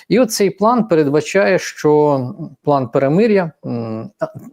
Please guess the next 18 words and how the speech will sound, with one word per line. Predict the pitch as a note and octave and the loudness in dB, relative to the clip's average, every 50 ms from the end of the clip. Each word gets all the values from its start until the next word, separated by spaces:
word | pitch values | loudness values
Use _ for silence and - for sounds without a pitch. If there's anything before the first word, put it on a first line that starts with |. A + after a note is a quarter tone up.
| - - - D3+ C3+ B2 - _ | -20 -10 -6 -6 -6 -6 -6 _
це | - - D#3 | -4 -2 -2
другий, | B2+ B2+ A3 C#4 C#4 G3 C#3 C3+ | 0 2 2 4 4 4 2 2
ну | D3+ G3+ G3 | 2 2 2
і | D3+ | 0
третій, | - - D3+ D#3 D3+ - A2+ | 0 0 -2 -2 -2 -4 -8
то, | - A2 | -8 -10
що | - - A2 | -10 -10 -10
я | G#2+ | -12
сказав. | - - A2+ A2 A#2 A#2+ | -12 -12 -12 -12 -10 -6
План | - F3+ F#3 F3 | -4 -4 -4 -2
перемир'я | E3 - D#3+ F3 A3 B3+ A#3 G#3+ F#3 | -2 -2 0 0 2 2 2 2 0
передбачає | - - D3 C#3+ D3 D#3+ D#3 - E3+ D#3+ | 0 -2 -4 -2 0 -2 0 0 0 0
створення | D#3 - - F3 E3 C#3+ C3 B2 A#2+ G#2+ G#2 - _ _ _ _ _ - - _ - | 0 0 0 0 2 2 2 0 -4 -6 -8 -10 _ _ _ _ _ -20 -16 _ -2
буферної | C#3+ F#3 G3 E3+ F3 D#3+ D3 C3 B2+ A#2 | 0 0 2 2 0 0 0 0 0 0
зони | A2 A2+ A2 G#2 A2 D3+ F#3+ G3 - _ _ _ _ _ | -2 -2 -2 -2 -2 -4 -6 -8 -10 _ _ _ _ _
шириною | - - - D#3 D3 D#3 E3+ F#3+ F#3+ E3+ C3 | -10 -4 0 0 2 2 2 2 2 2 2
десять | A#2+ C3+ E3+ D#3+ - D#3 C#3 | 2 2 0 0 -2 -4 -8
кілометрів, | - - C3+ A#2 A2+ G#2+ A2 A#2+ A#2 - D3 C#3 | -6 -4 -2 -2 -2 -2 -6 -8 -8 -8 -10 -10